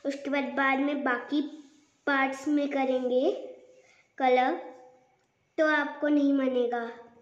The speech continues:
क्योंकि वो फैल जाएगा। अगर आप ब-,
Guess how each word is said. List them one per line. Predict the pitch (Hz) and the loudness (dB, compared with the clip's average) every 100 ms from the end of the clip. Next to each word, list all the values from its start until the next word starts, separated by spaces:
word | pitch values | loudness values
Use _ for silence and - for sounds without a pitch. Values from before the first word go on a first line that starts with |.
| _ _ _ _ _ _ _ _ _ _ | _ _ _ _ _ _ _ _ _ _
क्योंकि | - 269 - 285 | -6 -6 -4 -2
वो | 269 269 | 0 -2
फैल | - 262 247 233 233 | -2 -2 2 2 2
जाएगा। | 233 226 226 214 220 214 - - - _ _ _ _ - | 2 0 0 -2 -4 -4 -10 -20 -20 _ _ _ _ -16
अगर | - 254 262 | -6 -2 0
आप | 277 | 0
ब-, | 233 226 - - | -2 -4 -6 -10